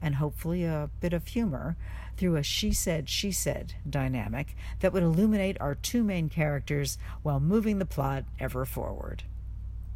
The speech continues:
And so we burned up the internet with long emails and even longer attachments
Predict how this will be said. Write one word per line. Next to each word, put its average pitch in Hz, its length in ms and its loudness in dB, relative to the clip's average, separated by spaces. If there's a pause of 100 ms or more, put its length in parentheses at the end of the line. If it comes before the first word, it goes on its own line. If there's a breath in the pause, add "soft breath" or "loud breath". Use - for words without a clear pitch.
(800 loud breath)
And 170 180 6
so 165 180 4
we 151 140 4
burned 175 360 2
up 160 140 0
the 165 100 0
internet 127 520 -2
with 127 200 -6
long 170 320 4
emails 151 500 2
and 151 160 -2
even 170 340 2
longer 147 400 2
attachments - 880 -2